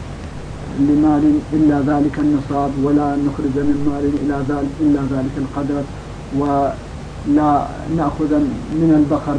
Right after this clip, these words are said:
مثلًا إلا حين تبلغ ثلاثين، ولا نأخذ إلا، آه، كذا من ثلاثين بقرة، وهكذا. بل ينبغي أن يربط أشياء كثيرة بع-، بعضها ببعض، وهذا يحتاج إلى،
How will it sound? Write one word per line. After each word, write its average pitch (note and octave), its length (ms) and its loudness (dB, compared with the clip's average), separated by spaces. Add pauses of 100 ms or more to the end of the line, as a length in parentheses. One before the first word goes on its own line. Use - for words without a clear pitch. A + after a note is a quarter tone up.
(100)
مثلًا C#3+ 280 0 (140)
إلا D3 260 4
حين C#3+ 360 0
تبلغ D3 240 -2 (120)
ثلاثين، C#3 500 0
ولا C#3+ 500 2 (340)
نأخذ D3 340 -2 (140)
إلا، D3+ 320 2 (720)
آه، C3+ 500 -2 (220)
كذا D#3 220 2
من D3 260 4
ثلاثين C#3+ 560 0 (180)
بقرة، D#3+ 500 -2
وهكذا. B2+ 520 0 (920)
بل G3+ 240 8 (220)
ينبغي E3+ 500 6
أن C3+ 260 2 (220)
يربط G3 440 6
أشياء G3+ 640 4
كثيرة F#3 480 2
بع-، D#3 380 -4
بعضها D#3 360 2
ببعض، B2 320 -2 (640)
وهذا F#3 400 4
يحتاج F3+ 400 0 (300)
إلى، E3+ 260 0